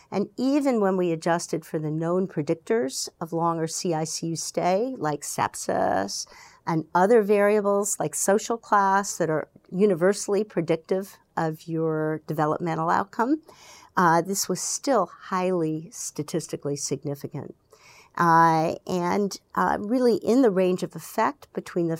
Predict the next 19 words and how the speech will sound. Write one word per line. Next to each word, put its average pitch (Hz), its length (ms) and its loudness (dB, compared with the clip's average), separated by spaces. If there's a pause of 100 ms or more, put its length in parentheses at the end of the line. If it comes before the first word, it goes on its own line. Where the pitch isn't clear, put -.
first 175 300 -2
versus 160 340 -6
fourth 170 400 -4
quartile 185 500 0
of 156 120 -4
what 165 180 -8
you 160 60 -4
might 151 200 -6
see 185 200 -4
with 156 200 -4
lead 196 280 -2
poisoning. 139 580 -10 (1080)
If 269 280 0
you 262 120 2
deleted 208 600 2
the - 80 -2
top 196 360 0
five 190 440 2
percent 190 680 -4